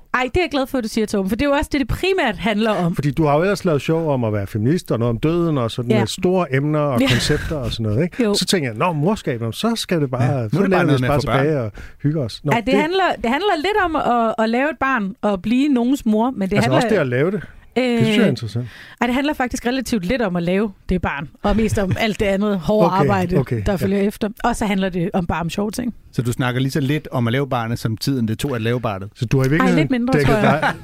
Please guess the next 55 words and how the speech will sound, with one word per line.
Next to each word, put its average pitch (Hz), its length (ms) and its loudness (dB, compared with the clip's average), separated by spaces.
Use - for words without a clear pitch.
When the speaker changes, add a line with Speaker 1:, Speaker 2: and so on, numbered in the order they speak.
Speaker 2:
du 143 60 2
har 139 40 2
i - 20 -2
virkeligheden 175 260 2
dækket 156 200 2
dig 147 100 4
ind 180 100 0
med 160 80 2
den 147 140 0
titel 156 260 0
at 156 80 0
sige, 120 480 2
så - 200 -4
meget 147 220 0
som 165 120 0
muligt 170 300 2
om 143 100 0
at 135 80 0
være 117 120 2
mor, 151 220 2
og 131 140 -4
så 143 80 -2
resten, 127 340 -4
det 147 80 2
er 143 40 0
bare 104 220 -8
sjov. 110 200 -6
Speaker 1:
Noget 240 140 2
med 220 80 0
prutter. 220 280 0
Ja. 214 80 2
Speaker 2:
Noget 151 140 2
med, 123 80 0
høj, 156 280 0
det 180 120 -2
kan 185 100 -6
vi 131 60 -4
godt 107 160 -2
lide. 104 80 -4
Speaker 1:
Der 247 60 2
er - 40 2
Speaker 2:
Det 240 40 0
kan - 0 -
Speaker 1:
meget 269 140 4
Speaker 2:
Anders 277 120 4
Speaker 1:
noget 247 100 0
Speaker 2:
godt - 20 2
Speaker 1:
med 240 80 2
Speaker 2:
lide. 185 120 0
Speaker 1:
lort 202 240 2
også, 175 260 -4
faktisk. - 520 -8
Speaker 2:
Nå, 147 80 2
fedt. - 160 2
Speaker 1:
Ja. - 60 0